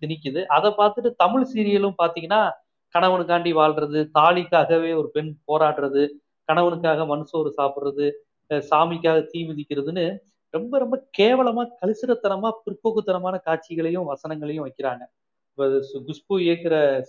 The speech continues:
சீரியல்கள் எல்லாமே ரொம்ப பிற்போக்குத்தனமான சீரியலா இருக்கு. அப்ப இது எல்லாமே வட இந்திய சீரியலோட தாக்கம் தான்.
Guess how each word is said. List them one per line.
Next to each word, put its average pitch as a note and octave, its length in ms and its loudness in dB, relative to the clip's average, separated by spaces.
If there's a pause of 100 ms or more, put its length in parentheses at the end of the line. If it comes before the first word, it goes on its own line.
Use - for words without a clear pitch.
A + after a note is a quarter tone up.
சீரியல்கள் D3+ 340 -6
எல்லாமே D#3 400 -2
ரொம்ப E3 280 -4
பிற்போக்குத்தனமான C#3+ 1000 -2 (120)
சீரியலா B2+ 340 -2
இருக்கு. G#2 220 -12 (500)
அப்ப D#3+ 120 -2
இது D3 80 -4
எல்லாமே F#3 380 2
வட E3 240 2
இந்திய F#3 420 -2
சீரியலோட C#3+ 440 -2
தாக்கம் B2 340 -2
தான். A#2 220 -6